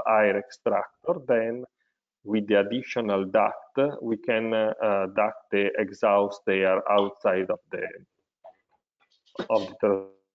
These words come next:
transmitting station. Of course, the, the rack are fully wired in order to, to accept, uh, all the modules inside without any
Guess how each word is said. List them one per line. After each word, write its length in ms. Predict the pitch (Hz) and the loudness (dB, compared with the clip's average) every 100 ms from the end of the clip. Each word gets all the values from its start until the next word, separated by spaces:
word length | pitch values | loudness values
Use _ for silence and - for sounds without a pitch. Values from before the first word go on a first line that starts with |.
| _ | _
transmitting 400 | 95 104 92 92 | -4 -4 -4 -8
station. 600 | 90 - 98 - 107 175 233 _ _ _ _ _ _ _ _ _ - | -6 -2 -2 -2 -6 -8 -10 _ _ _ _ _ _ _ _ _ -6
Of 180 | 127 - | -4 -2
course, 260 | - 135 131 | 2 2 4
the, 160 | 117 110 | 2 2
the 340 | 107 101 101 98 | 2 2 2 2
rack 160 | 110 - | 0 0
are 160 | 101 - _ _ _ _ - - - | -2 -2 _ _ _ _ -20 -18 -6
fully 640 | 113 101 92 92 - 98 _ _ _ _ _ _ | -4 -2 -4 -6 -8 -14 _ _ _ _ _ _
wired 500 | 117 113 107 127 147 | 2 4 4 2 0
in 140 | 120 107 | -2 0
order 260 | 104 107 - | 0 -2 -4
to, 260 | 104 92 92 | -4 -4 -4
to 140 | 107 104 | 0 0
accept, 720 | - - 104 95 95 _ - | -2 -4 2 2 0 _ 0
uh, 260 | 101 95 90 | 2 4 4
all 280 | 101 104 | 2 0
the 80 | 98 | 0
modules 560 | 92 92 90 95 92 - | -2 -2 -2 -4 -12 -14
inside 560 | 95 - 104 104 104 | -14 -2 2 2 0
without 560 | 104 95 95 92 95 - | -2 0 2 4 2 -4
any 280 | 92 92 | -6 -4